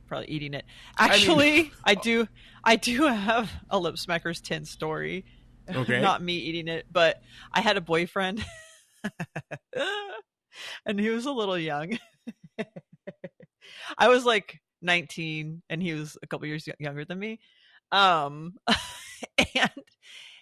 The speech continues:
Speaker 1: he started, I think he was living with me at, like, in my mom's house for a little while. And I came in to my room and he was sitting there <laughs> eating, eating
Speaker 2: Oh.
Speaker 1: it.
Speaker 2: Oh, boy.
Speaker 1: And I was like, "Is this, like, because you're a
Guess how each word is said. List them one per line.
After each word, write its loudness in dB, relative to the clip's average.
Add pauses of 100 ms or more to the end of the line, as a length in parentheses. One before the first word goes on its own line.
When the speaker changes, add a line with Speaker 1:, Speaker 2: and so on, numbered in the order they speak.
(120)
Speaker 1:
he -2
started, 0
I -6
think -6
he 2
was -4
living -2
with -4
me -8
at, -6
like, -6
in -4
my 0
mom's -6
house -6
for -10
a -6
little -6
while. -2 (540)
And 6
I 2
came -4
in -4 (420)
to -4
my 4
room 0
and 0
he 2
was 0
sitting 0
there 0
<laughs> -
eating, 2 (500)
eating 4
Speaker 2:
Oh. 4
Speaker 1:
it. 2 (560)
Speaker 2:
Oh, 0
boy. -4 (160)
Speaker 1:
And 2
I 10
was 6
like, 0
"Is 0
this, -6
like, -4 (560)
because -2
you're -2 (120)
a -2